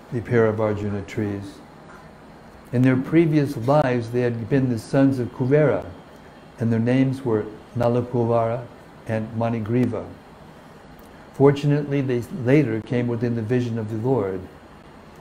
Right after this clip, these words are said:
In their previous lives, the great sage Narada had cursed them in order to bestow the highest benediction of seeing Lord Krishna. This benediction curse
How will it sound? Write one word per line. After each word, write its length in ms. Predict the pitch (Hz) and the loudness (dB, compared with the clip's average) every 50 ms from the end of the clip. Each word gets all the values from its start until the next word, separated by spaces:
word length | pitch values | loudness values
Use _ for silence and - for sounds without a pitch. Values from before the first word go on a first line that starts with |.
| - - | -10 -4
In 100 | 127 123 | 0 2
their 140 | 123 123 120 | 4 4 2
previous 600 | 120 - - 160 156 151 147 147 143 127 - - 127 | 2 0 0 2 2 2 4 2 0 -2 -2 -4 -2
lives, 360 | 127 131 135 139 143 139 - | 0 0 2 2 0 -2 -2
the 120 | - 123 | -6 -6
great 280 | 117 120 131 131 127 127 | -2 0 0 -2 -2 -4
sage 340 | - - 135 127 127 123 - | -2 -2 0 0 0 -2 -4
Narada 400 | 117 120 120 120 123 123 135 120 | -2 0 0 0 0 0 0 -2
had 240 | 117 120 120 - - - | -2 -4 -6 -8 -10 -2
cursed 380 | - 156 160 147 - - - | 0 2 2 2 -2 -4 -8
them 260 | - 104 95 92 92 90 - - - - - - - - - - - | -8 -8 -8 -8 -12 -16 -20 -20 -20 -20 -20 -20 -20 -20 -16 -8 -4
in 140 | 120 120 | -2 0
order 160 | 123 123 127 127 | 2 2 0 0
to 160 | 127 - 120 | 0 -2 -4
bestow 480 | 120 120 120 - - - - 131 131 | -2 -4 -6 -8 -6 -4 -2 0 0
the 160 | 127 127 123 117 | 0 0 -2 -4
highest 640 | 113 - - 135 143 151 151 151 147 147 143 - 113 | -4 -4 -2 0 2 2 2 2 0 0 -4 -8 -2
benediction 800 | 117 127 131 127 123 123 131 127 131 - - 139 135 147 147 151 - - - - - - - - | 0 0 0 0 0 0 -2 -2 -4 -6 -6 -4 -4 -4 -6 -8 -12 -18 -20 -20 -20 -18 -10 -8
of 140 | 117 104 - | -8 -8 -8
seeing 400 | - - 131 127 127 127 117 110 | -6 -2 0 2 2 2 0 0
Lord 260 | 110 110 110 110 - | 0 0 0 -2 -2
Krishna. 540 | - 120 110 - - - 107 98 90 90 87 - - - - - - - - - - - - - - - - - | -4 -4 -4 -4 -6 -10 -12 -12 -10 -12 -14 -16 -18 -20 -20 -20 -20 -20 -20 -20 -20 -20 -20 -20 -20 -20 -10 -2
This 180 | 123 139 135 139 | 0 2 2 2
benediction 840 | 139 135 131 131 135 131 123 135 135 135 - - 139 131 131 131 | 0 0 0 2 2 2 2 2 0 0 -2 -2 -2 -2 -2 -4
curse 460 | - - 123 117 117 117 - - - | 0 0 0 0 0 -2 -8 -14 -20